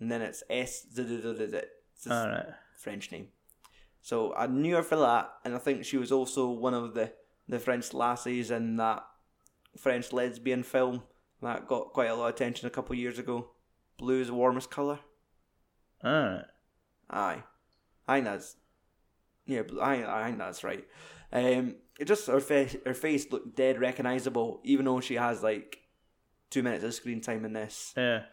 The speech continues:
Speaker 1: So it was funny just going back and like, Ah, she's went far. From here, she's ended up doing that, and then she's
Speaker 2: Yeah.
Speaker 1: in, she's a, now a Bond girl.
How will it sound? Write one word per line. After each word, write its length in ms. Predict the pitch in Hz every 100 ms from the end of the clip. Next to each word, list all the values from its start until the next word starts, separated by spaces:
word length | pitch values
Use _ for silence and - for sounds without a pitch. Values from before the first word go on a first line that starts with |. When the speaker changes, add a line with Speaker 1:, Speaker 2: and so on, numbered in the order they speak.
| _ _ _ _ -
Speaker 1:
So 200 | 120 113
it 40 |
was 100 | 120
funny 280 | - 151 127
just 240 | 120 120
going 200 | - 123
back 140 | 123 117
and 20 | 120
like, 40 | 233
Ah, 240 | 262 113 - - _ _ _ -
she's 260 | 123 120
went 220 | 110 107 -
far. 300 | 143 117 - -
From 240 | - 135
here, 260 | 127 131 110
she's 280 | - 131 110
ended 240 | 110 107
up 180 | 95 110
doing 220 | 101 98
that, 320 | 131 139 127
and 100 | 98 107
then 100 | 104
she's 300 | 117 113 110
Speaker 2:
Yeah. 60 |
Speaker 1:
in, 220 | 95 98 - - - - _ -
she's 200 | 113 95
a, 120 | - -
now 260 | 123 117
a 40 | 104
Bond 420 | 104 127 139 131
girl. 500 | 135 127 127 127